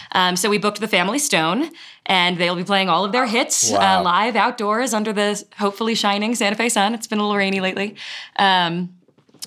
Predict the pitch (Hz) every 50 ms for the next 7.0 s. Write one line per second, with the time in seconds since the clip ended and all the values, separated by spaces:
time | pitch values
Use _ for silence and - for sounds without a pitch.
0 | - - - 220 214 226 233 220 226 226 233 214 202 202 190 185 - - 196 185
1 | 180 180 175 - - 175 170 170 165 165 180 190 - - 175 170 170 170 - -
2 | 214 196 190 190 190 185 190 185 175 170 165 160 170 165 165 - 175 165 160 156
3 | 165 160 165 165 165 160 151 165 165 165 151 147 185 175 180 175 156 160 - 214
4 | 214 196 170 151 131 135 147 160 143 - 151 147 147 143 - 165 156 - 156 151
5 | 139 147 - 165 156 151 147 139 - - 165 - - 160 156 156 160 - - 160
6 | 151 151 - 151 165 - 247 233 - - 202 170 170 165 - 170 160 165 170 -